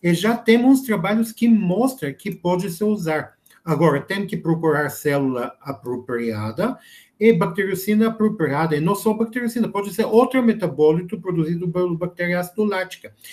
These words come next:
E não precisa ser probiótico, pode ser um pós-biótico.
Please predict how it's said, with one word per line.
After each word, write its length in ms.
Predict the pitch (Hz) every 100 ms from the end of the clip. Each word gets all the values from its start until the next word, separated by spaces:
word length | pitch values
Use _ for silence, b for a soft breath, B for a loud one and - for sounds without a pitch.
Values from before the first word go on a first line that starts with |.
| B -
E 100 | 160
não 220 | 170 226
precisa 480 | 240 226 - 208 196
ser 320 | 175 165 160
probiótico, 720 | 151 143 135 143 220 - -
pode 240 | - 165 196
ser 140 | 208
um 200 | 220 226
pós-biótico. 920 | 220 208 220 165 135 113 107 - 104